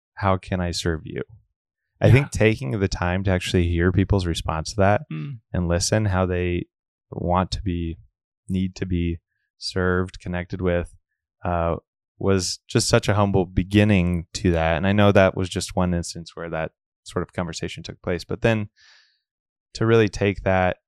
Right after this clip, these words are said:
Speaker 1: and put it into action i-, is the big part. And it,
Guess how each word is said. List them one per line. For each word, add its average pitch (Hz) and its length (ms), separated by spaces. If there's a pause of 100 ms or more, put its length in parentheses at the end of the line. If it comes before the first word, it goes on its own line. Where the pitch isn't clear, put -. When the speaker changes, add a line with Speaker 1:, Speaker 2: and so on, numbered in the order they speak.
(440)
Speaker 1:
and 95 160
put 107 140
it 98 100
into 92 280
action 104 640 (180)
i-, 92 240
is 92 240 (560)
the 95 80
big 101 200
part. 87 260
And 95 100
it, - 140